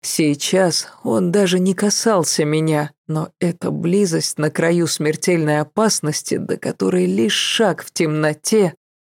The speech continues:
ощущалась остро и ярко. Безумно хотелось развернуться, коснуться его губ, и я тихо выдохнула, загоняя желание глубоко внутрь.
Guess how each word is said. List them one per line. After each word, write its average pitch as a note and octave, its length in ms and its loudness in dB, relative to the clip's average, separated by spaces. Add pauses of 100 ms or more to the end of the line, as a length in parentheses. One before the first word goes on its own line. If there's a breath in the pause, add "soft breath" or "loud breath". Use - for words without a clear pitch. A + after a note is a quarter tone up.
ощущалась F3+ 880 0
остро E3 540 0 (320)
и - 80 -2
ярко. E3+ 680 -2 (360)
Безумно E3 760 -2
хотелось D#3+ 580 0
развернуться, D#3 1000 2 (240)
коснуться G3 640 0
его F#3+ 380 2
губ, F#3+ 400 0 (500)
и F#3 120 0
я F3+ 260 2
тихо F#3 440 -2
выдохнула, D#3 800 0
загоняя D#3+ 580 2
желание D#3 600 2
глубоко F3 540 0
внутрь. E3 480 -4